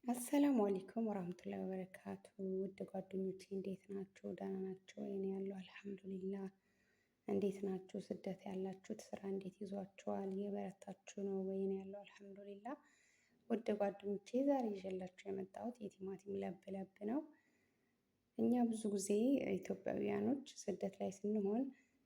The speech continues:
እንደ ሌላ ሀገር ዜጋ አይደለንም። የሌላ ሀገር ዜጎች ብድግ ብሎ ቁርሳቸውን በልተው ነው ስራ የሚጀምሩት። እኛ ግን እንደዛ አይደለንም። በቃ ስራ፣ ስራ፣ ስራ ነው የምንለው። እና ስራችን ይሄ ጨርሼ እበላለሁ፣ ይሄን ጨርሼ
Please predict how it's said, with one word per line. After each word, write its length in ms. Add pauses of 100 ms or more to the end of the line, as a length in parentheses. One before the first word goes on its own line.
እንደ 220
ሌላ 240
ሀገር 240
ዜጋ 280
አይደለንም። 540
የሌላ 300
ሀገር 240
ዜጎች 420
ብድግ 460
ብሎ 180 (100)
ቁርሳቸውን 600
በልተው 380
ነው 120
ስራ 180
የሚጀምሩት። 640
እኛ 140 (120)
ግን 140
እንደዛ 320
አይደለንም። 560 (840)
በቃ 180 (120)
ስራ፣ 220 (120)
ስራ፣ 280
ስራ 240
ነው 120
የምንለው። 480 (680)
እና 160 (380)
ስራችን 440
ይሄ 180
ጨርሼ 300 (120)
እበላለሁ፣ 440
ይሄን 180
ጨርሼ 240